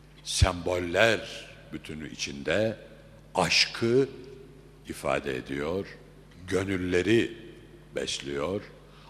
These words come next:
Asırlardan beri de böyle oluyor, olacak ve şimdi tekrar olmakta. O da mübarek olsun.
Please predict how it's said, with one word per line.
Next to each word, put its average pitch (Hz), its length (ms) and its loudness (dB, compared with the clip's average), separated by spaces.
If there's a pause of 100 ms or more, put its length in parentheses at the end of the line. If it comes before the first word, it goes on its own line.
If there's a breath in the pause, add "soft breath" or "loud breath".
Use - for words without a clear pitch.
(120)
Asırlardan 131 1000 2
beri 92 300 -2
de 131 340 2 (400)
böyle 95 280 0
oluyor, 110 760 6 (580)
olacak 95 640 6 (680)
ve 98 360 0 (920)
şimdi 85 600 -4 (640)
tekrar 67 440 -8 (640)
olmakta. 58 560 -14 (2000)
O 131 160 12
da 85 120 6
mübarek 67 560 -4
olsun. - 320 -14